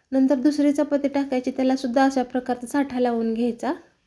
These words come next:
सर्व चपात्यांना ना अशा प्रकारे व्यवस्थित साठा लावून घ्यायचा आणि पसरवून घ्यायची व्यवस्थित. घडी पडू देऊ नका मध्ये,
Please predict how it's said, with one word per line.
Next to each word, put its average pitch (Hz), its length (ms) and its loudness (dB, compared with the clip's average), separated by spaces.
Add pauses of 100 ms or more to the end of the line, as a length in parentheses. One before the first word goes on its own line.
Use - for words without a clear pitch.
(1400)
सर्व 294 320 6
चपात्यांना 277 640 2
ना 247 220 0
अशा 262 220 -2
प्रकारे 254 520 0
व्यवस्थित 269 500 2
साठा 285 380 0
लावून 240 300 0
घ्यायचा 247 320 0
आणि 247 140 0
पसरवून 254 560 2
घ्यायची 254 280 0
व्यवस्थित. 233 460 -2 (680)
घडी 254 320 4
पडू 285 260 4
देऊ 262 240 4
नका 226 280 -4
मध्ये, 233 360 -4